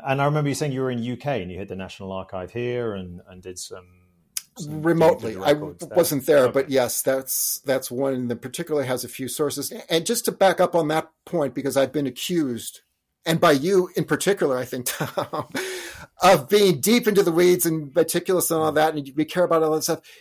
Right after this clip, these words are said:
Speaker 2: It is so important because we don't have a lot of sources.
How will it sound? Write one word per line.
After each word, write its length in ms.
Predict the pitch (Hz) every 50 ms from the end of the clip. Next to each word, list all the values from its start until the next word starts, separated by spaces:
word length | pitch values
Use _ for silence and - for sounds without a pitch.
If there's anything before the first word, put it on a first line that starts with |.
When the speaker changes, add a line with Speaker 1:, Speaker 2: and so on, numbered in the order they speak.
| _ _ _ _ _ _ -
Speaker 2:
It 140 | - 196 202 -
is 280 | 233 226 240 240 208 175
so 300 | - - - 220 208 190
important 480 | 185 175 175 - - 185 180 160 147 127
because 300 | 143 143 - 151 123 127
we 80 | 151
don't 320 | 131 - - 185 202 196 165
have 180 | 160 170 151
a 40 | 139
lot 260 | 131 135 135 135 139
of 80 | 127 120
sources. 540 | - - 151 143 147 139 - - 113 -